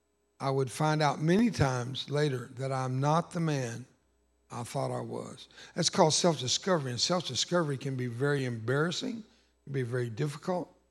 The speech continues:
become very bitter. Simon Peter found that out when Jesus said, "You'll deny me three times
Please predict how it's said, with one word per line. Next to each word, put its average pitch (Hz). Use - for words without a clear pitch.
become 127
very 117
bitter. 123
Simon 151
Peter 196
found 139
that 131
out 147
when 139
Jesus 135
said, 147
"You'll 135
deny 131
me 139
three 147
times 156